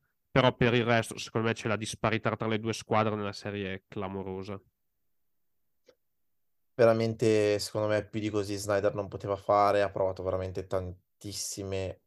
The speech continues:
Speaker 2: cose, ma onestamente il roster è molto scarso difensivamente contro una Boston che quest'anno, abbiamo già detto in sede di preview, in attacco ha fatto un salto importante con Mazzulla, e che comunque con Tatum, Brown, questo Brogdon reduce dal,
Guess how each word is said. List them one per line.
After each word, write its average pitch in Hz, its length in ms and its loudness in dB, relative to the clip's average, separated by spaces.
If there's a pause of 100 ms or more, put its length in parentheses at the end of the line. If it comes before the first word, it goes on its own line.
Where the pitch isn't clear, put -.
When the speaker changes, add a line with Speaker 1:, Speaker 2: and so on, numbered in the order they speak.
(120)
Speaker 2:
cose, 98 640 2
ma 95 320 -6
onestamente 101 520 -4
il 98 60 0
roster 98 320 0
è - 20 2
molto 104 480 -2
scarso 104 400 -2
difensivamente 101 640 -4
contro 101 260 -6
una 104 100 0
Boston 104 380 2
che 95 80 -8
quest'anno, 101 380 -2
abbiamo 101 340 2
già 101 120 0
detto 101 180 2
in 104 40 -2
sede 107 200 -2
di 104 80 -2
preview, 104 260 -2
in 104 60 -2
attacco 104 400 2
ha - 20 2
fatto 104 240 -4
un 107 60 -4
salto 107 300 0
importante 107 500 -2
con 101 120 -6
Mazzulla, 110 720 2 (540)
e 101 80 -2
che 104 140 0
comunque 98 520 0
con 98 260 -6
Tatum, 98 440 -2
Brown, 101 520 4
questo 107 320 -2
Brogdon 101 760 6
reduce 101 640 -2 (400)
dal, 98 640 4